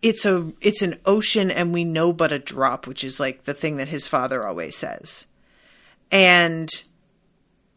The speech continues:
that sort of is the signal, what we don't know is an ocean, that this guy needs to pay attention and that there's something more going on here.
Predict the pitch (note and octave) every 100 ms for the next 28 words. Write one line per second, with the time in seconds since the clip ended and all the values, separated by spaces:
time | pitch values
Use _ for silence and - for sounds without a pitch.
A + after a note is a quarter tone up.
0 | _ G3+ G#3 G3 - G#3 F#3 F#3 E3 E3+
1 | - - F#3 D#3+ C3+ C#3 E3+ E3 D#3+ F3
2 | F3+ - D3+ D3 D3+ D3 C3+ D3 - B2
3 | C3+ - - _ E3+ E3 F3+ - E3+ E3
4 | D#3 D3 - - F3+ C#3+ C3+ F3 E3 D#3+
5 | C#3+ D3+ - D3 - B3 A#3 G#3+ F#3 D#3+
6 | D#3 D3 C#3 D3+ C#3 C3 C3 B2+ D3 -
7 | -